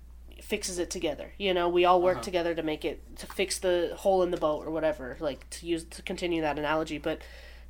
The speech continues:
Speaker 1: also, when somebody does something really good, it's important to give them that credit and say, "Hey, man, like, you adapted to this, you really made it work, and, like, we appreciate it," you know?
Speaker 2: Right.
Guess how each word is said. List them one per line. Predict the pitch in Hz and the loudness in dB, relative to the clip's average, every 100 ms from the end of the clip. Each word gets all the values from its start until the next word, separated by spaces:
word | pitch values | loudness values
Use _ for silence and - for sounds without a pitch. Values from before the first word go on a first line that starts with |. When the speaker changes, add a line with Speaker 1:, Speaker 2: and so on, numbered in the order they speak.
| - - - - - - | -18 -18 -18 -18 -14 4
Speaker 1:
also, | 208 214 - 190 170 185 | 6 6 6 2 2 2
when | 175 175 170 | 0 -2 0
somebody | 208 190 180 | 0 2 0
does | 180 175 | 0 0
something | 180 170 | 0 0
really | 165 147 | 0 -2
good, | - 226 202 | 2 2 2
it's | - - | 0 -4
important | 180 - 226 190 | -4 0 0 0
to | 196 | -4
give | 180 175 | -2 0
them | 170 160 | 0 0
that | 143 - | -2 -4
credit | - 165 151 143 | 0 2 2 -2
and | 160 160 | -6 -4
say, | 156 147 | -2 -2
"Hey, | 151 - 202 | -4 -2 0
man, | 165 156 147 | 0 0 -4
like, | 139 139 | -6 -8
you | - 180 208 | -10 -2 2
adapted | 196 175 175 - | 6 6 4 -6
to | 180 | 0
this, | 180 175 175 | 2 2 0
you | 175 | -2
really | 170 170 | 0 2
made | 165 160 | 2 0
it | 127 | 0
work, | 165 165 165 | 0 0 -4
and, | - 160 | -6 -6
like, | 156 139 - | -6 -6 -4
we | 160 | -4
appreciate | 156 160 - 120 120 | -4 -6 -6 -8 -10
it," | 95 107 | -10 -8
you | 151 | -6
know? | 147 | -6
Speaker 2:
Right. | 107 104 98 | -8 -10 -12